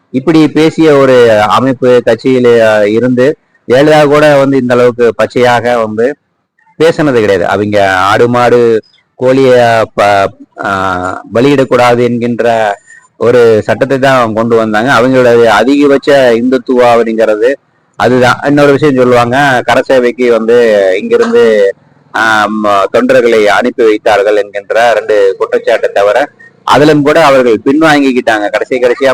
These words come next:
மோடியா லேடியா அப்படிங்கிற அளவுக்கு எல்லாம் அவங்க வந்து வந்துட்டாங்க. அவங்களுடைய ஒரே நோக்கம் வந்து அதிகாரத்துல, ஆ, ச-, த-, சர்வாதிகாரமான ஒரு தலைவியாக, சவாலுக்கு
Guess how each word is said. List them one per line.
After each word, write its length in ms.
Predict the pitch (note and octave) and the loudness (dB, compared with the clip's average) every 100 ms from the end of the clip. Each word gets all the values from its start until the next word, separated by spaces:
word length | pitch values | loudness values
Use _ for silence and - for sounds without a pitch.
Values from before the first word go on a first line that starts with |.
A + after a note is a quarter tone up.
| B2 | 0
மோடியா 480 | C3+ C3+ C3 B2+ B2 - | 0 2 2 2 0 -2
லேடியா 560 | A#2 C3 C3 B2+ B2+ A#2 _ _ _ - | 0 0 2 2 0 -2 _ _ _ -4
அப்படிங்கிற 320 | B2 C3 C3 | 0 0 2
அளவுக்கு 320 | A#2+ C3 C3+ | 2 2 0
எல்லாம் 120 | C#3+ | 0
அவங்க 240 | C3+ B2 A#2+ | 0 -2 -2
வந்து 140 | B2 | -2
வந்துட்டாங்க. 360 | A#2 A2 G#2 G2 | -4 -2 -2 -2
அவங்களுடைய 380 | A#2 C3 B2 A#2 | 0 0 2 2
ஒரே 240 | A#2 B2+ C#3+ | 2 2 2
நோக்கம் 340 | C3 B2+ B2 | 0 -2 -2
வந்து 260 | A#2 A#2+ C3 | -2 -2 -2
அதிகாரத்துல, 1500 | - A#2 C3+ D3 C#3 C3 B2 A2+ A2 G#2+ A2+ B2 B2 G#2 F#2 _ - _ - | -2 -2 0 2 2 2 0 0 -2 -4 -2 0 0 -2 -4 _ -20 _ -10
ஆ, 340 | A2+ A2+ G#2+ | -6 -2 -2
ச-, 300 | G2+ G2 G#2+ | -2 0 -2
த-, 540 | G2+ A#2 B2+ A#2 A2 A2+ | 0 0 2 0 0 0
சர்வாதிகாரமான 920 | C3 C#3 C3+ B2+ B2 A#2+ B2 C3 C3 | 2 2 2 0 0 0 -2 -2 0
ஒரு 220 | A#2+ A2 | 0 -2
தலைவியாக, 840 | A2 A2+ A#2+ A2+ G#2 G2+ A#2+ A2+ F#2 - _ _ _ B2 | 0 0 0 0 0 0 0 0 -4 -8 _ _ _ -4
சவாலுக்கு 580 | B2+ C#3+ C#3+ B2+ C3+ | 0 2 2 0 0